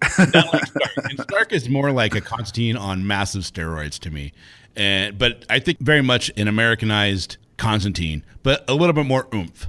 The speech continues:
Speaker 1: Yeah, more oomph, more behind him.
Speaker 2: Yeah, I think he's a little bit more powerful than Constantine. I think he's a little bit more, he's not afraid to take it to that next level.
Speaker 1: Well, he's not afraid to start at the next level either. <laughs>
Speaker 2: Yeah, yeah. And there's, and the cool thing with Stark is,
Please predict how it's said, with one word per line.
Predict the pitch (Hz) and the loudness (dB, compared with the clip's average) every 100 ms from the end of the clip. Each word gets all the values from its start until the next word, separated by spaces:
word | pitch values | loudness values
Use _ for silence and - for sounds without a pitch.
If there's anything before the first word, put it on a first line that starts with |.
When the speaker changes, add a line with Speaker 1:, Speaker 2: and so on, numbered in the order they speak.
| - _ | -10 _
Speaker 1:
Yeah, | - 107 - - | 0 2 0 0
more | 165 160 | 2 2
oomph, | 92 143 | 2 2
more | 139 | 2
behind | 117 98 | 2 -2
him. | 80 - | -4 0
Speaker 2:
Yeah, | 151 135 | 4 6
I | 117 | 6
think | - 180 | 4 0
he's | 190 | 2
a | |
little | 208 220 | 4 4
bit | 185 | 6
more | 175 | 4
powerful | 156 143 143 135 135 | 8 8 6 4 2
than | 131 131 | 2 2
Constantine. | 123 123 110 107 120 113 110 107 | 2 2 0 0 2 2 0 -2
I | 107 101 | -4 -2
think | 131 - | -2 0
he's | 120 101 | 0 0
a | |
little | 107 120 | 0 0
bit | 120 | -2
more, | 113 113 110 107 104 98 - | 0 0 2 2 2 0 -4
he's | 107 | 0
not | 165 190 | 2 2
afraid | - 143 131 120 101 - - _ _ - | 2 2 4 2 0 -8 -20 _ _ -6
to | 117 | -2
take | 123 120 | 0 0
it | 135 | 0
to | |
that | 104 117 | -2 0
next | 110 98 98 | 0 -2 -2
level. | 101 82 71 - - | -2 -2 -4 -10 -10
Speaker 1:
Well, | 120 | -6
he's | 120 | -2
not | 127 | -2
afraid | 117 113 | 0 -2
to | |
start | 92 120 120 - | -2 0 0 -2
at | 101 | -6
the | |
next | 95 - | -6 -4
level | 85 82 | -4 -2
either. | 101 85 - - - 175 | -2 -4 -6 -10 -2 0
<laughs> | 156 160 | 2 2
Speaker 2:
Yeah, | 139 156 113 - 127 | 4 6 4 2 0
yeah. | 160 143 123 | 2 4 4
And | 151 180 | 4 6
there's, | 185 135 143 - - | 4 2 -8 -14 -14
and | - 170 170 156 160 - _ | -6 -2 0 0 -2 -10 _
the | 156 156 | -2 0
cool | - 254 | 2 0
thing | - 147 | 2 2
with | 123 | 2
Stark | - 135 127 - | 2 2 2 -2
is, | 117 110 101 | 0 2 0